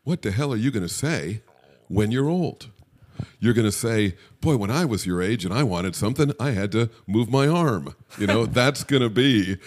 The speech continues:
Speaker 1: the big suffering that you pass on
Speaker 2: Yeah.
Speaker 1: to the super young people.
Speaker 2: Well, that's what it is. I mean, I'll just tell my kids how I got an Uber Eats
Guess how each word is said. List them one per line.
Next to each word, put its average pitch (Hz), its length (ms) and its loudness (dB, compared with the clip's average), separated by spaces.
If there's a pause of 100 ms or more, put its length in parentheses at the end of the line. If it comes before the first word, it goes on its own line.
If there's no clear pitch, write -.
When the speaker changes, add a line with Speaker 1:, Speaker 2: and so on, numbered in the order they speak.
(200)
Speaker 1:
the 107 100 0
big 120 280 2
suffering 107 540 2
that 107 100 0
you 110 140 0
pass 110 340 0
on 120 200 2
Speaker 2:
Yeah. 135 180 6
Speaker 1:
to 117 60 4
the 113 60 0
super 113 220 -2
young 107 240 0
people. 113 300 -8
Speaker 2:
Well, 143 120 0
that's 160 240 6
what 156 120 2
it 135 60 2
is. 156 240 4
I 127 100 4
mean, 127 200 2
I'll 131 160 4
just 143 240 -2
tell 139 120 0
my 127 140 0
kids 135 260 -2
how 117 120 2
I 120 100 4
got 117 160 0
an 104 60 -10
Uber 123 280 -2
Eats 160 240 -2